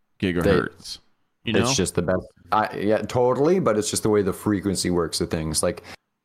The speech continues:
Speaker 2: that's why in A M and F-, uh, they had A M radio, and then they figured out, "Oh, F M, we put it in this kind of signal instead of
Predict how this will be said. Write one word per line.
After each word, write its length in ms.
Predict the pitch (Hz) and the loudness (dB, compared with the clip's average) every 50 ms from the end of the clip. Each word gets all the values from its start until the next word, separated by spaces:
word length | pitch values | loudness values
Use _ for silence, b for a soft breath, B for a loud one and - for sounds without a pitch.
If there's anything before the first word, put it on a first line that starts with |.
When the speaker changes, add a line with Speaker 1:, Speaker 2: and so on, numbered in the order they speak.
| _ - - | _ -8 -4
Speaker 2:
that's 220 | - 98 92 - | -2 -2 0 2
why 200 | 101 104 98 95 | 2 2 4 4
in 160 | 95 92 87 92 | 4 2 2 0
A 220 | 85 98 95 95 | 0 2 2 2
M 420 | 92 92 92 92 90 87 85 - - | 2 2 0 0 0 0 -2 -4 -4
and 260 | - 95 101 95 90 - | -2 -2 0 0 -2 0
F-, 280 | - 90 98 101 - - | 0 0 0 0 0 0
uh, 160 | 104 101 92 - - | 0 0 0 -2 -2
they 240 | 85 95 98 98 | 0 2 2 2
had 180 | 87 92 87 82 | 2 0 -2 0
A 200 | 85 87 92 92 | 0 0 2 2
M 140 | 90 90 87 | 2 0 0
radio, 340 | 90 87 85 82 78 76 78 | 0 0 2 2 0 0 0
and 100 | 80 87 | 0 0
then 100 | 87 87 | 0 0
they 60 | 87 85 | 0 -2
figured 280 | - 92 80 - 82 | -2 -2 -2 0 -2
out, 120 | 85 - - | 0 0 0
"Oh, 140 | 104 110 95 | 0 0 0
F 220 | - 85 98 101 - | 0 0 -2 -2 -2
M, 300 | - 110 - 80 76 78 | -4 -4 -4 -4 -4 -2
we 140 | 78 98 95 | -2 -2 0
put 200 | 92 - 101 95 | 0 0 0 0
it 100 | 95 82 92 | 0 0 0
in 140 | 90 92 | 2 2
this 240 | 95 110 127 - - | 2 2 2 0 -2
kind 300 | - - 120 - 90 87 | -2 -2 -2 0 0 0
of 80 | 78 - | -2 0
signal 560 | - - 85 82 82 85 87 85 85 82 - - - _ - - | 0 0 0 0 0 0 0 0 -2 -4 -8 -14 -20 _ -8 -4
instead 440 | 92 92 87 - - - 92 90 90 | -2 0 0 0 0 2 2 2 2
of 200 | 90 85 - | 0 -2 -6